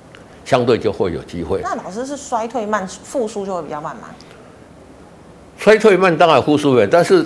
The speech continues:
Speaker 1: 它的那个时间会很快。
Speaker 2: 哦。
Speaker 1: 它不会像就是说，你看好，你看二四零九的友达。
Speaker 2: 嗯。可以等一下。
Speaker 1: 好，你看它，你看它的业绩，我们看它业绩面。你看友达是衰退几个月？一
Speaker 2: 好久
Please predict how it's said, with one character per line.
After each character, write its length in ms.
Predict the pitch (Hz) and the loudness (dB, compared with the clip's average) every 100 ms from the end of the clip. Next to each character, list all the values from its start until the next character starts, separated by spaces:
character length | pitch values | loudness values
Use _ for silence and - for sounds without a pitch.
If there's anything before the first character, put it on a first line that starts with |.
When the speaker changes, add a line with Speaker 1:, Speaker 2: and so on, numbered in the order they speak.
| - | -2
Speaker 1:
它 320 | - 190 196 | 0 4 4
的 160 | 160 143 | 4 4
那 100 | 165 | 4
个 80 | 143 | 2
时 220 | - 113 | 0 -2
间 160 | 139 120 | 0 2
会 220 | 135 113 | 2 2
很 100 | 73 | -2
快。 320 | - - 107 - - | -4 2 2 0 -14
Speaker 2:
哦。 220 | 185 196 254 - - | -14 -14 -14 -12 0
Speaker 1:
它 100 | 175 | 2
不 160 | 165 | 4
会 100 | 175 | 2
像 240 | 175 185 139 | 4 2 4
就 120 | 151 | 2
是 40 | |
说， 140 | 143 143 | 2 2
你 100 | 120 | 2
看 200 | 156 143 | 2 4
好， 160 | 92 98 | 4 2
你 160 | 98 | 2
看 100 | 143 | 2
二 140 | 139 135 | 2 2
四 120 | 135 | 0
零 180 | 110 - | -2 -2
九 140 | 80 | -2
的 80 | 80 | -2
友 180 | 76 69 | -6 -6
达。 160 | - 57 - - | -4 -6 -8 -12
Speaker 2:
嗯。 120 | 220 190 - - - - - - - - | -10 -10 -12 -20 -20 -20 -20 -20 -20 -20
可 60 | |
以 40 | - | -18
等 80 | 160 | -18
一 140 | 156 | -16
下。 80 | - - - - - - - | -16 -18 -20 -20 -20 -16 -4
Speaker 1:
好， 160 | - 101 | 0 0
你 140 | 92 | 0
看 140 | 139 | 0
它， 200 | 123 127 131 - - - - - | 2 2 0 -6 -20 -20 -18 -10
你 100 | 101 | -6
看 160 | 143 | -2
它 100 | 127 | 0
的 80 | 123 | 0
业 160 | 117 101 | -2 -4
绩， 240 | - 98 | -6 -6
我 80 | 85 | -6
们 120 | 82 | -6
看 100 | 113 | -4
它 100 | 110 | -2
业 140 | 104 | -4
绩 180 | 78 90 | -6 -8
面。 180 | 90 76 - - - - - - - - - - - - | -8 -10 -12 -20 -20 -20 -20 -20 -20 -20 -20 -20 -20 -12
你 80 | 101 | -2
看 120 | 185 | 0
友 140 | 139 107 | 2 2
达 180 | 98 | 2
是 140 | 104 139 | 0 -2
衰 240 | - 131 | 0 2
退 160 | 127 110 | 2 0
几 140 | - | -4
个 120 | - | -6
月？ 200 | 92 98 | -2 -2
一 60 | - | -2
Speaker 2:
好 260 | 226 233 202 | -2 -2 -2
久 160 | - | 0